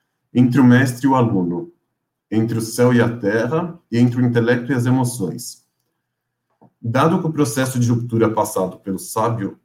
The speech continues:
demoníaco é incorrigível. Tipo, uma vez que quebrou essa,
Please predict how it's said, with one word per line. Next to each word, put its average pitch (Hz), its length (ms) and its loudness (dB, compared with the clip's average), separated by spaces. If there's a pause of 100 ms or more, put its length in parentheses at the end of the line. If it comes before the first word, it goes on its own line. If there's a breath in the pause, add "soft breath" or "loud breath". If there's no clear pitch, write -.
demoníaco 120 840 2
é 120 40 -2
incorrigível. 110 800 -2
Tipo, - 260 -8
uma 175 200 2
vez 131 240 -2
que - 140 -4
quebrou 113 600 0
essa, 95 560 -2